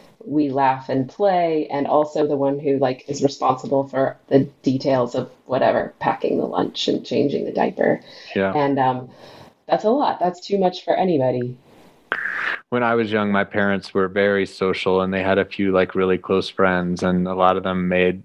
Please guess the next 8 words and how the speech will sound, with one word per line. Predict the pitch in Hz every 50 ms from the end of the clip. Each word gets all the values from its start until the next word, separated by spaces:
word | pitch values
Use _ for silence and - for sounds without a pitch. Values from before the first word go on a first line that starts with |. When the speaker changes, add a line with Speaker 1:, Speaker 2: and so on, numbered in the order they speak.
| _ -
Speaker 2:
made | - 101 98 98 95
significant | - - - 98 101 101 101 95 - - - 92 90 80 -
impact | 104 98 92 - - 92 90 - -
on | 101 92 92 92
me. | 90 92 92 98 101 -
I | 113
remember, | 104 101 98 95 95 95 95 92 90 87 - _ _ _ - - - - _ _ _ _ _ _ -
um, | 107 98 92 90 87 87 90 98 98